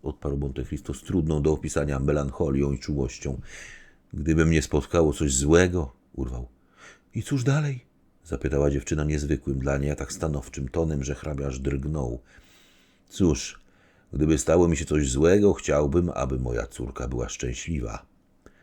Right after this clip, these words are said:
Heidi uśmiechnęła się ze smutkiem i potrząsnęła głową. "Myślisz o śmierci, mój panie, prawda?" "Dziecko,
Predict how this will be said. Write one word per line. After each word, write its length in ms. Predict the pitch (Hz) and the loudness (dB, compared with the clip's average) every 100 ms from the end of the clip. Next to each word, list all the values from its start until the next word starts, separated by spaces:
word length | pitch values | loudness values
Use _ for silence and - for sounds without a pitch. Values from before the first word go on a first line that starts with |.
| _ _ _ _ | _ _ _ _
Heidi 280 | - 98 92 | 2 4 4
uśmiechnęła 600 | 87 - 80 101 101 95 | 0 -2 -2 2 2 2
się 100 | - | 0
ze 120 | 80 | -2
smutkiem 400 | 73 104 104 101 | 0 -4 0 0
i 40 | 90 | 0
potrząsnęła 680 | 87 - 90 - 92 82 | -4 -4 -6 -2 -2 0
głową. 500 | 80 78 78 78 76 - - _ _ _ _ _ _ _ | 2 4 4 4 0 -4 -18 _ _ _ _ _ _ _
"Myślisz 340 | - 78 78 - | -6 -4 -4 -4
o 40 | |
śmierci, 500 | 73 87 90 82 - | -4 0 0 0 -6
mój 140 | 80 76 | -6 -4
panie, 300 | 71 76 69 | -4 -4 -6
prawda?" 400 | 76 73 71 90 _ - - - - - - _ _ _ _ | -6 -6 -8 -10 _ -20 -20 -20 -20 -20 -20 _ _ _ _
"Dziecko, 680 | 80 87 - - 82 76 65 | 2 2 2 -2 0 0 -2